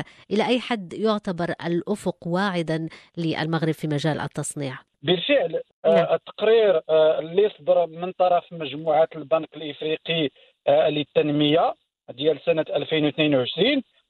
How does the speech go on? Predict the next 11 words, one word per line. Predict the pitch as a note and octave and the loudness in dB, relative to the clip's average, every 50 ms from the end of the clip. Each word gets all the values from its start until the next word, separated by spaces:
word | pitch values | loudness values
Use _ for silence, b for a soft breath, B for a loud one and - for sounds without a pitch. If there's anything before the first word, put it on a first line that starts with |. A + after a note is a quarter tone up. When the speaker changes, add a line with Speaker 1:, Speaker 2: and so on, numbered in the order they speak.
| _ - | _ 0
Speaker 2:
آه، | C#3+ D3 D3+ - D3+ C#3+ C3+ | 2 4 4 4 4 4 4
على | C#3 D3 F3 E3+ F3 | 4 4 2 2 2
أساس | F3 - F#3 F3+ E3+ - - | 0 0 -2 -4 -4 -6 -2
واحد | D#3 E3 C#3+ - D3 C#3 C3+ | 0 -2 0 0 -4 0 2
المؤشر | D3+ D#3+ - D3+ D3+ E3 D3+ D3+ D#3 D3+ - - - F#3 F#3 E3 C3+ - - _ _ _ _ - | 2 2 2 0 -6 -6 -2 0 2 2 2 2 2 2 2 0 -2 -4 -10 _ _ _ _ -10
المتعلق | C#3+ D3+ D#3+ E3 - - D3+ C#3+ C#3+ D3+ D#3+ E3 E3+ E3+ - - - D#3+ D#3+ - | -6 -2 -2 0 0 2 2 4 2 2 0 0 -2 -2 -2 -2 -2 -4 -4 -4
بالتصنيع | C#3 - D#3+ D#3+ D3+ D3 - - D3+ - _ - - F3 E3+ E3 C#3+ | -4 -2 2 2 2 2 2 -2 -4 -4 _ -10 -10 -2 0 2 2
بإفريقي-، | B2+ C3 D3 C3+ C3+ - D#3 D3 C#3+ - - E3+ F3 - E3+ E3 D#3 | 2 0 -4 -6 -4 0 0 0 0 0 0 -2 -2 2 2 0 2
بإفريقيا | C3+ C3+ C#3 C#3 - D#3+ F3 - - D#3 D3+ E3+ G3+ B3 D4+ - b b b b b _ _ _ _ | 2 2 0 0 2 0 -2 -2 0 0 0 2 2 2 0 -4 b b b b b _ _ _ _
كيرتب | - F#3 F#3 F#3+ F#3 F#3 G3 G3+ - _ - C#4+ C4+ F#3 D#3+ - - - | 0 2 2 4 4 4 2 0 -2 _ -4 -4 -4 -4 -8 -12 -6 -4
المغرب، | E3+ E3+ F#3 E3+ E3+ D3+ B2 A2 C#3 D3 E3 A#3 D4 A#3+ | -4 -2 -2 0 0 0 2 2 2 2 2 2 0 0